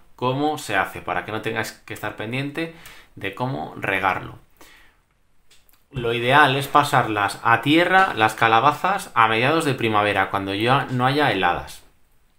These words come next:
Y como os he dicho, también podéis ponerlas en vuestro huerto urbano en macetas.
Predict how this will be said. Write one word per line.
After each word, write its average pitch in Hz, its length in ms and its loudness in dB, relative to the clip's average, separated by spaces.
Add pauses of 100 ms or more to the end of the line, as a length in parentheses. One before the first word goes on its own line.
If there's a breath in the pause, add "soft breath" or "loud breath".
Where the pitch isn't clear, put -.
(440)
Y 113 100 -16
como 113 180 -4
os 110 120 -6
he 123 60 2
dicho, 147 340 -2
también 117 380 0
podéis 110 280 0
ponerlas 135 580 0
en 117 100 -4
vuestro 104 260 -4
huerto 113 320 -2
urbano 147 360 -2 (500 loud breath)
en - 140 -4
macetas. - 680 -2